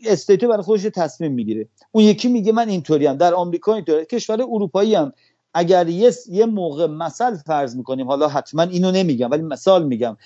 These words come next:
مثلاً با سرعت داریم می‌ریم و سرعت ماشینتون صد کیلومتر بیشتر نمیتونین در یه هایوی بریم، مردم میان جمع می‌شن، می‌بینن ترافیک شده، اکثریت جمع می‌شن به نماینده هاشون می‌گن و اونها می‌رن اونجا می‌گن آقا اینو بکنیم به صد و بیست.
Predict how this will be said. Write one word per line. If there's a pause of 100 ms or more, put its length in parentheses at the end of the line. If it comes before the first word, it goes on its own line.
(160)
مثلاً
با
سرعت
داریم
می‌ریم
و
سرعت
ماشینتون
صد
کیلومتر
بیشتر
نمیتونین
در
یه
هایوی
بریم،
مردم
میان
جمع
می‌شن،
می‌بینن
ترافیک
شده، (340)
اکثریت
جمع
می‌شن
به
نماینده
هاشون
می‌گن (380)
و
اونها
می‌رن
اونجا
می‌گن
آقا
اینو
بکنیم
به
صد
و
بیست.